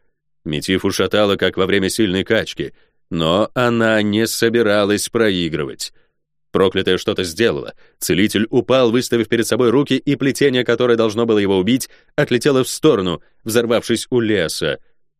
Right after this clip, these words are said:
где тут же начался пожар. Митиф ударил ещё раз, ещё, ещё. «Проклятие, проклятие, проклятие!» Я поднял лук.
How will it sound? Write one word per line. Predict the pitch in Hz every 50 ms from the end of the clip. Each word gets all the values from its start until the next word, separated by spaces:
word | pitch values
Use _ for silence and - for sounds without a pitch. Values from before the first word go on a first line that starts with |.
| _ _ -
где | 117 117 110 120
тут | 113 - 156 123
же | 92 110
начался | 107 104 95 - 104 92 - - 87
пожар. | 80 - 78 69 67 62 - - _ _ _ _ _ _ _ _ _ _ _ _ _ -
Митиф | 92 90 85 - 95 90 -
ударил | 101 101 90 101 107 107 110
ещё | 117 123 123 - - - 147 127
раз, | 87 71 - - - - _ _ _ _ _
ещё, | - - 110 - - - - 151 147 104 78 - - _ _ _ _ _ _ _ _ _ -
ещё. | 113 107 131 165 156 - - - - - 190 151 101 78 - - _ _ _ _ _ _ _ _ _ _ _ _ _ _ -
«Проклятие, | - - 78 80 - - 85 82 82 69 - - - - 53
проклятие, | - - 120 113 123 127 117 - 135 113 98 - 107 -
проклятие!» | - 151 160 156 147 - 151 160 180 151 117 - - 113 95 - - - _ _ _ _ _ -
Я | - 78 76
поднял | - 101 87 90 92 90
лук. | 87 78 76 - -